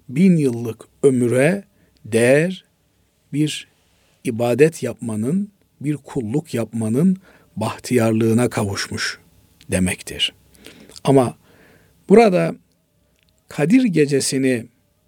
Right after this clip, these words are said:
ihya etmeye dair Efendimiz Aleyhisselatü Vesselam'ın hadislerine baktığımız zaman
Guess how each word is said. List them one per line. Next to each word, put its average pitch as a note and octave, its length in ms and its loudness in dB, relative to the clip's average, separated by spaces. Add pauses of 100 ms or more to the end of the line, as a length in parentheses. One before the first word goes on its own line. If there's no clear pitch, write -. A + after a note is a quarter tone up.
(520)
ihya E3 560 4
etmeye D3+ 600 0
dair C3+ 540 -2 (320)
Efendimiz E3+ 480 -2
Aleyhisselatü C3 680 -4
Vesselam'ın A#2+ 600 -2
hadislerine B2 680 -2
baktığımız C3 540 2
zaman A2 420 0